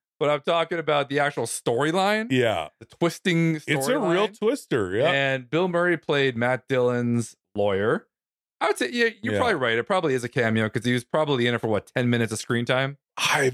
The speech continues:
Speaker 2: very little.
Speaker 1: Yeah.
Speaker 2: And then he's a, in a bit at the end,
Speaker 1: Yeah.
Speaker 2: but it's, so I, I put it more as a cameo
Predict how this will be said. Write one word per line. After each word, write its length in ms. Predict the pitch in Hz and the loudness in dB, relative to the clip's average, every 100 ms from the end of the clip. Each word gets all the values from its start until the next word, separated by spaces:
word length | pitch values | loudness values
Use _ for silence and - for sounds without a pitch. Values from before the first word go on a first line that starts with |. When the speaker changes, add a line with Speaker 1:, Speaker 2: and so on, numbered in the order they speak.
| 113 | 0
Speaker 2:
very 380 | 185 196 185 147 | 0 2 2 0
little. 380 | 135 131 127 110 | 0 2 2 0
Speaker 1:
Yeah. 40 | |
Speaker 2:
And 80 | 107 | -2
then 120 | 165 | 0
he's 220 | 175 151 147 | 2 0 2
a, 340 | 139 127 127 | 0 2 0
in 60 | 120 | 0
a 40 | |
bit 240 | 107 139 | 0 2
at 160 | 143 123 | 2 0
the 200 | 110 107 | -4 -2
end, 480 | 113 131 160 202 - 120 | 0 0 -2 -10 -12 -2
Speaker 1:
Yeah. 80 | |
Speaker 2:
but 280 | 117 113 107 - | 0 0 -2 -2
it's, 440 | 131 120 - - - _ _ _ _ _ - | -2 0 0 -2 -6 _ _ _ _ _ -4
so 140 | 156 | 0
I, 320 | 143 139 160 - | 0 0 -2 -2
I 80 | 147 | -4
put 260 | - 214 233 | -4 -4 -4
it 100 | 190 | -4
more 180 | 143 160 | -2 0
as 120 | 143 | 0
a 60 | 117 - | -6 -4
cameo 600 | 139 127 143 160 226 117 | -2 0 0 -2 -2 -4